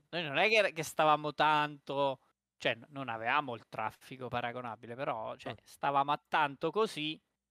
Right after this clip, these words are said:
Speaker 1: da iniziare a fare quel discorso lì, ti ricordi?
Speaker 2: Sì.
Speaker 1: Di provarci.
Speaker 2: Certo.
Speaker 1: Ci-, s-, e se ci riuscivamo con un sito così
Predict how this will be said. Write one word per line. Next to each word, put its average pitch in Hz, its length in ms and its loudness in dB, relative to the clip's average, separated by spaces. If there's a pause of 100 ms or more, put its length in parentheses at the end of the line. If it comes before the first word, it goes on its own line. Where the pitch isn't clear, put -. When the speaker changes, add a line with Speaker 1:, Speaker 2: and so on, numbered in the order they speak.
(300)
Speaker 1:
da 139 140 -6
iniziare 143 400 -4
a - 20 -18
fare 135 140 -4
quel 131 100 -8
discorso 131 520 -12
lì, 135 160 -8
ti 123 100 -12
ricordi? 139 540 -4
Speaker 2:
Sì. 294 180 -2 (480)
Speaker 1:
Di - 200 -14
provarci. 131 760 0
Speaker 2:
Certo. 160 320 -2
Speaker 1:
Ci-, - 160 -6
s-, - 240 -18
e 170 160 0
se 214 200 2
ci - 180 -6
riuscivamo 165 640 -2
con 127 160 -12
un 147 80 -18
sito 156 320 -10
così 147 260 -10